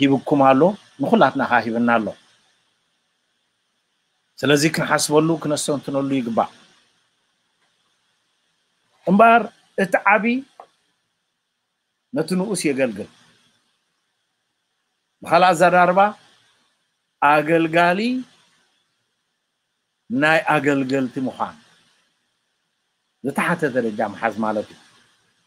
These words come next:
ኣብ ህይወት፣ ኣብ ህይወት ደቂ ሰብ ኣገልግሎት ካብ ላዕሊ ንታሕቲ እምበር ካብ ታሕቲ ንላዕሊ ይኮነን። ብፍላይ ኣብ ህይወት ቤተክርስትያን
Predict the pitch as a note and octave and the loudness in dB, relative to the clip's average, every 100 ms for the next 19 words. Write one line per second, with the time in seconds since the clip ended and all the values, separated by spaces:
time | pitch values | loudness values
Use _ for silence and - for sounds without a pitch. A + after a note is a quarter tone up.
0 | _ _ _ _ _ _ _ _ - E3 | _ _ _ _ _ _ _ _ 0 2
1 | F3 F3+ G#3+ A3 G3+ - - - _ _ | 4 4 6 6 4 2 -18 -20 _ _
2 | _ _ _ _ - A#2 A#2+ C3+ C#3 B2 | _ _ _ _ -2 -2 0 0 0 0
3 | C3+ C3+ D#3 D#3+ _ - _ _ - D3+ | -8 -2 -2 -2 _ -20 _ _ 0 2
4 | E3+ G3 F#3 A3+ A#3 - _ _ _ _ | 4 4 6 6 6 2 _ _ _ _
5 | - F#3 F#3 G3 - G#3+ G3+ F3 C#3+ D#3+ | -6 -2 0 0 0 -2 -2 -4 -8 -8
6 | F#3 F3 E3 - _ D#3+ E3 D3 D3+ F3 | -4 0 -2 -4 _ -6 -4 -6 -10 -8
7 | D#3 D3 C#3 C#3+ - C#3 B2+ - _ _ | -6 -4 -4 -6 -6 -6 -6 -10 _ _
8 | _ _ _ _ _ _ _ _ _ - | _ _ _ _ _ _ _ _ _ -16
9 | D3 G3 E3+ D3+ A#2+ _ _ _ _ _ | -4 2 4 2 -2 _ _ _ _ _
10 | - C3+ C#3 C#3+ C3 C#3 C3 - - D#3 | -4 -4 -2 -2 -4 -8 -12 -14 -4 -2